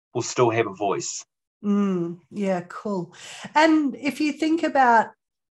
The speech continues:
Speaker 2: like, Air New Zealand's plans, how long are you forecasting it to get back to some kind of level of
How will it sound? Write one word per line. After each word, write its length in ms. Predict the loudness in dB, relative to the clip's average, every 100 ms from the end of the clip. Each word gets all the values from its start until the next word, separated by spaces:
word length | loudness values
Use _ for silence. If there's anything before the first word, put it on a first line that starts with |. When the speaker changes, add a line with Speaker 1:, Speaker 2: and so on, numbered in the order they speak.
| _
Speaker 2:
like, 300 | -4 -4 -2
Air 180 | -2 0
New 180 | 0 0
Zealand's 500 | 0 -2 -2 -2 -4
plans, 680 | -8 -4 -2 -2 -4 -4 -6
how 320 | 0 4 4
long 300 | 6 4 4
are 120 | 4 2
you 340 | 0 -2 -2
forecasting 1000 | -4 -6 -6 -4 -4 -2 -4 -4 -4 -2
it 180 | -4 -8 -8
to 140 | -6
get 300 | -2 -4 0
back 260 | -2 -2 -6
to 140 | -8
some 460 | -4 0 2 2 0
kind 340 | -2 -4 -2
of 120 | -4 -2
level 380 | -2 0 -2 0
of 300 | -2 -4